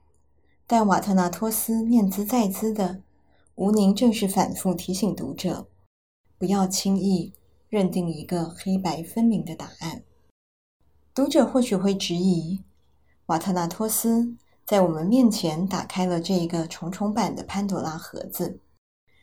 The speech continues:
却又不提供一个笃定的答案。面对这些同时牵涉到生态、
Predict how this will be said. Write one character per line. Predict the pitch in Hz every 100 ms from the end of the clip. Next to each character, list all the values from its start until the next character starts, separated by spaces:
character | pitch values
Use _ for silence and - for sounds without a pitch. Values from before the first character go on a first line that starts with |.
| _ -
却 | - 349
又 | 302
不 | 277
提 | 247 208
供 | 196 254 240
一 | 196
个 | 202
笃 | 196 175
定 | 196 175
的 | 170
答 | 151 -
案。 | 190 185 175 - _ _ _ _ _ _ _ -
面 | 214
对 | 196 196
这 | 202
些 | 190 208 208 208 -
同 | - 170
时 | 170 180
牵 | - 202
涉 | 196 190
到 | 190 180
生 | 240 240
态、 | 240 - 214 190